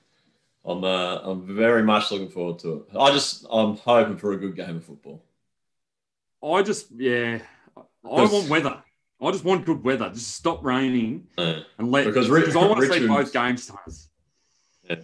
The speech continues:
Speaker 1: Richmond's last two grand finals have been over in the first quarter.
Speaker 2: Yeah. I don't think they can do that to Geelong.
Speaker 1: Ho-,
Speaker 2: Fuck, I don't
Speaker 1: hopefully.
Speaker 2: know. <laughs>
Speaker 1: Hopefully.
Speaker 2: I don't
Speaker 1: If they do,
Speaker 2: I'll be
Speaker 1: I'm tur-, if they do, I'm turning it off because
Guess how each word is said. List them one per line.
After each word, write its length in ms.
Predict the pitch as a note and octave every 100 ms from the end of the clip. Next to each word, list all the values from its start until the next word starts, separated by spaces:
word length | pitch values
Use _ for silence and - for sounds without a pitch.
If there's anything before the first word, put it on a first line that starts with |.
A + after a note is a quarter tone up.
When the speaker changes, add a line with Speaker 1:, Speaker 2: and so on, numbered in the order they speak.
| -
Speaker 1:
Richmond's 320 | B2+ C3 A#2+
last 300 | A2+ A2 -
two 180 | A2+ G2+
grand 260 | G2 G2 F#2+
finals 380 | G2+ G2+ G2
have 80 | F#2
been 140 | F#2 F2+
over 240 | F#2 F#2
in 80 | F2
the 60 |
first 280 | E2+ F2 D#2+
quarter. 320 | - - E2+ - _ _ _ _ _ _ _ _ _ _ _ -
Speaker 2:
Yeah. 580 | C3 B2 A#2+ A#2 A2 G#2+ - - _ _ _ _ _ _ _ -
I 80 | C3
don't 140 | D3
think 100 | D#3
they 140 | D3 C3
can 100 | B2+
do 160 | B2
that 160 | A#2 A2+
to 60 | G2+
Geelong. 440 | A2 G2+ F#2 E2 _ _ _ _ _ _ _ _ _
Speaker 1:
Ho-, 220 | A#2 B2 -
Speaker 2:
Fuck, 160 | A#2+
I 40 | -
don't 120 | C3
Speaker 1:
hopefully. 320 | - G#2 - - _ _ _ _ - _ -
Speaker 2:
know. 80 | B2
<laughs> 100 | -
Speaker 1:
Hopefully. 440 | A2+ G#2+ - - -
Speaker 2:
I 100 | B2
don't 140 | C#3+ C3+
Speaker 1:
If 100 | B2+
they 180 | C#3
do, 260 | C#3+ D3+ C#3+
Speaker 2:
I'll 80 | F#3+
be 80 | G3
Speaker 1:
I'm 40 | -
tur-, 320 | D3 C#3 - - _ _ -
if 120 | B2
they 160 | D3 C#3+
do, 120 | D#3+
I'm 240 | D3 B2+
turning 300 | B2 C#3+ A#2+ G#2+
it 20 |
off 200 | G2+ -
because 220 | G#2 G#2+